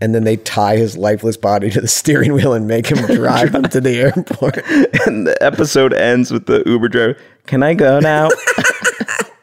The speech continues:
Speaker 1: She just loyally sits there and gives Ella one star. <laughs> Ryder made me sit for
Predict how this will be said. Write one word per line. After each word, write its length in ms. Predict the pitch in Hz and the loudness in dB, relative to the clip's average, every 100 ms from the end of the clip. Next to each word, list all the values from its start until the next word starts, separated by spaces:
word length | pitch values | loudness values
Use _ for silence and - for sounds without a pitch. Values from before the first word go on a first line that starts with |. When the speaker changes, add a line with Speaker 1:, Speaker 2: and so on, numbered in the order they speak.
| _ - - - | _ -18 -16 -14
Speaker 1:
She 180 | - - | -16 -6
just 180 | - - | -4 -2
loyally 440 | 131 135 135 135 | 0 4 4 2
sits 300 | 127 127 110 | 0 -4 -6
there 220 | - 117 117 | 0 2 2
and 140 | 107 | 0
gives 200 | 113 107 | -4 -4
Ella 240 | 87 107 107 | -2 0 0
one 360 | 98 101 95 | -2 -4 -6
star. 500 | 110 - 85 92 98 - - - - - | -8 -6 -4 -2 -4 -8 -20 -20 -18 -2
<laughs> 80 | 302 - - 285 - 269 - 214 - - - - - - _ | 0 0 2 0 0 -4 -4 -8 -8 -12 -12 -16 -16 -20 _
Ryder 460 | 117 123 135 135 117 | -2 0 2 2 2
made 220 | 113 107 | 0 0
me 160 | 110 | -2
sit 460 | 104 - 127 110 - | -2 0 0 0 -4
for 360 | - 104 104 | -8 -2 -2